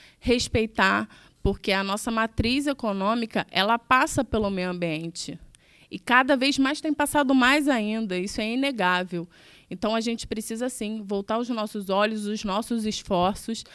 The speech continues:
É, eu achei maravilhosa essa iniciativa da criação da rede, porque a gente traz pro debate, né? A gente traz a faculdade,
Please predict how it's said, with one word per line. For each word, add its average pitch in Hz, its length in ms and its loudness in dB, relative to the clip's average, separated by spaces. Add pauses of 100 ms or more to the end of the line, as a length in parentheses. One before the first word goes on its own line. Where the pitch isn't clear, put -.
(300)
É, 196 480 4
eu 190 100 4
achei 214 240 2
maravilhosa 233 880 4
essa 240 140 -4
iniciativa 214 840 -2 (280)
da 190 80 2
criação 208 460 0
da 202 140 4
rede, 190 640 2
porque 185 200 -2
a 196 60 4
gente 220 220 -2
traz 254 240 -2
pro 294 120 -2
debate, 269 680 2 (280)
né? 196 280 -4 (260)
A 214 80 -2
gente 214 300 -6
traz 180 500 2 (220)
a 214 100 2
faculdade, 208 800 4